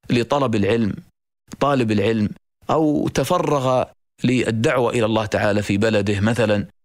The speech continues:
آه، فهؤلاء، آه، كما ترى ما يستطيعون أن يجمعوا بين العمل في الدنيا وبين هذه الوظائف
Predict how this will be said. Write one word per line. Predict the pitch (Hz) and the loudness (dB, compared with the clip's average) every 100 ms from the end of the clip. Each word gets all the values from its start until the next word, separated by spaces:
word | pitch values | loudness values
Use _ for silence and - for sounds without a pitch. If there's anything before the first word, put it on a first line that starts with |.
| - | -2
آه، | 110 110 104 - 50 50 - 120 | 0 2 0 0 0 0 -2 -2
فهؤلاء، | - 120 185 - 170 147 - - _ _ _ | -2 0 0 0 2 0 -2 -10 _ _ _
آه، | - 113 110 - - - - - 101 101 95 101 | -2 0 0 0 -2 -2 -2 -2 -2 0 0 -2
كما | - 165 170 | 0 0 0
ترى | 135 123 117 - _ _ - | 0 0 -2 -4 _ _ -2
ما | 147 214 | 0 0
يستطيعون | - 160 151 127 123 143 - _ _ _ _ - | 0 -2 0 0 0 -2 -6 _ _ _ _ -2
أن | 143 147 139 - - _ - | 0 0 -2 -6 -18 _ -2
يجمعوا | 143 165 160 135 131 | 0 2 0 0 0
بين | 127 151 143 147 160 - _ _ _ _ - | 0 0 2 0 -2 -8 _ _ _ _ -4
العمل | 110 107 120 190 160 | 0 2 2 2 0
في | 131 | -2
الدنيا | 120 123 135 123 131 151 - _ _ _ - | -2 0 0 2 2 0 -8 _ _ _ -4
وبين | 127 165 156 | 0 0 2
هذه | 143 151 | 2 0
الوظائف | 135 113 110 98 - 95 - | 0 0 0 -2 -2 -6 -8